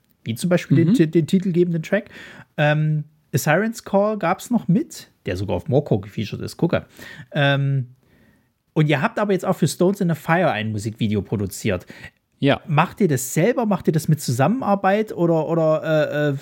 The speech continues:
Speaker 1: ja?
Speaker 2: Also wir haben immer jemanden an der Kamera, logischerweise, weil, äh, wir ja selber das schlecht machen könnten.
Speaker 1: Ja.
Speaker 2: Äh, wobei wir auch schon ein Video selber gemacht haben. Stimmt gar nicht.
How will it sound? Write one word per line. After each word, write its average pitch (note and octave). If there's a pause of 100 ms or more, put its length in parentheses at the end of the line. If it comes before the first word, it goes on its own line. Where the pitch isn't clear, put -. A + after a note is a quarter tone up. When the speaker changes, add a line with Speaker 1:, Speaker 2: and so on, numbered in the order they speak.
(280)
Speaker 1:
ja? A2+ (1600)
Speaker 2:
Also C3
wir C3
haben F#3 (840)
immer E3+
jemanden D3
an B2+
der A#2
Kamera, E3
logischerweise, F3
weil, A#2
äh, A2+
wir A#2
ja A#2
selber A#2 (440)
das -
schlecht -
machen C3
könnten. F3 (120)
Speaker 1:
Ja. A#2 (380)
Speaker 2:
Äh, B2+ (100)
wobei D3
wir D3+
auch F3
schon -
ein D#3+
Video E3+
selber E3+
gemacht G2
haben. G2+
Stimmt F3
gar F#2+
nicht. -